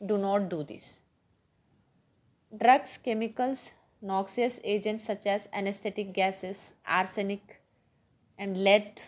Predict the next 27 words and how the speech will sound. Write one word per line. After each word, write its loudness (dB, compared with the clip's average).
formaldehyde 2
will -2
increase -2
the 0
risk -2
of 0
miscarriage. -6
And 0
miscellaneous, 2
like, 0
suppose -2
exposure 0
to 2
electromagnetic -2
ra-, -2
radiation 0
from -6
the -4
video 0
display -2
terminals, -4
which -2
does 2
not 0
increase 0
the 4
risk. -2